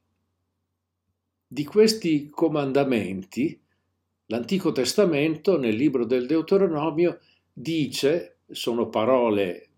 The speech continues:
messe in bocca a Dio stesso, questa parola, questi comandamenti, è molto vicina a te. È nella tua natura, abbiamo detto prima,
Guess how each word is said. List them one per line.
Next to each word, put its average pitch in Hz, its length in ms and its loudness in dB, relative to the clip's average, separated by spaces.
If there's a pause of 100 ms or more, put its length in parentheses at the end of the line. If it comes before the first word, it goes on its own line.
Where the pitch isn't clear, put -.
(360)
messe 120 380 -4
in 98 140 -2
bocca 110 480 -4
a 92 100 -12
Dio 104 260 0
stesso, - 760 -6 (580)
questa 190 380 0
parola, 127 760 2
questi 123 320 -8
comandamenti, 123 1120 -6 (360)
è 113 120 -12
molto 160 400 4
vicina 113 500 -2
a 95 60 -12
te. 95 300 -10 (1040)
È - 140 -18
nella 98 300 -4
tua 120 240 0
natura, 120 500 6
abbiamo 110 320 2
detto 110 300 0
prima, 101 540 -4